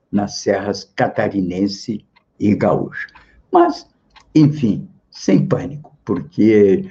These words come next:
já vivemos frios semelhantes e vamos nos preparar para esse. Eu digo que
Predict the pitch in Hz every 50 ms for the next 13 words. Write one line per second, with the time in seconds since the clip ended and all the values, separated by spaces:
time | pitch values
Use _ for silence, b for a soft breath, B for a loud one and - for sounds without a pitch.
0 | B B B B _ - - 90 90 107 104 107 107 110 101 - 101 110 117 120
1 | 135 135 127 - - - 113 104 120 131 127 127 - - - 180 180 175 170 165
2 | 135 113 113 117 117 123 131 123 - - 151 123 98 117 120 101 104 101 107 123
3 | 127 135 135 143 143 - - - 113 104 104 - - - - - 107 98 95 -
4 | - 107 107 92 - - - - - _ _ _ _ _ _ _ _ _ _ _
5 | _ _ - 180 160 143 165 196 190 190 190 156 - - - 175 170 156 147 135
6 | 120 - -